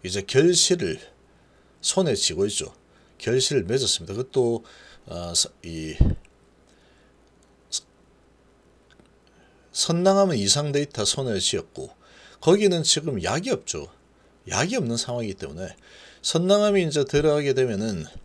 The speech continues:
최초의 선낭암, 아, 항암제가, 아, 탄생을 하는 겁니다. 아, 그리고 간암 같은 경우에는 이 데이터가 워낙에 완벽하죠.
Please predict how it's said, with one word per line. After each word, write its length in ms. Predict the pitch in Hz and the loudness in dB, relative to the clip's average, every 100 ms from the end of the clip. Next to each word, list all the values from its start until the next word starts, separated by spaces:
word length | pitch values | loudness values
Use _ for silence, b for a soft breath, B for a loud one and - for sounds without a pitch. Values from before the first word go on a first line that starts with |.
| b b b b | b b b b
최초의 600 | - - 180 - 220 214 | 2 2 2 2 2 4
선낭암, 840 | 196 135 131 135 139 139 139 139 131 _ b b b _ | 2 0 -2 0 2 2 0 -6 -10 _ b b b _
아, 60 | 82 80 | -12 -10
항암제가, 840 | - 120 123 135 143 120 82 117 170 - | -4 -2 -2 -2 -2 -2 -2 -2 -6 -12
아, 440 | - 147 143 - - _ b - | -12 -12 -14 -18 -20 _ b -6
탄생을 440 | 135 127 160 135 | -4 0 0 0
하는 140 | 147 151 | -4 -6
겁니다. 340 | 92 - - B B B B B | -8 -10 -14 B B B B B
아, 120 | - 76 | -16 -10
그리고 600 | - 170 160 165 156 151 | -2 -2 2 2 2 0
간암 420 | 139 - 110 156 | -2 -2 0 0
같은 340 | 160 165 170 151 | 0 -2 -6 -2
경우에는 720 | 143 120 92 92 107 76 - - _ _ _ _ _ _ _ _ _ _ _ - B B B B | -2 -2 -4 -4 -6 -8 -12 -20 _ _ _ _ _ _ _ _ _ _ _ -20 B B B B
이 60 | 139 | 0
데이터가 400 | 147 196 170 123 | 2 2 0 0
워낙에 440 | 98 202 220 143 | 4 4 4 0
완벽하죠. 720 | 95 156 120 - 110 - - | -2 -2 -2 -6 -8 -8 -10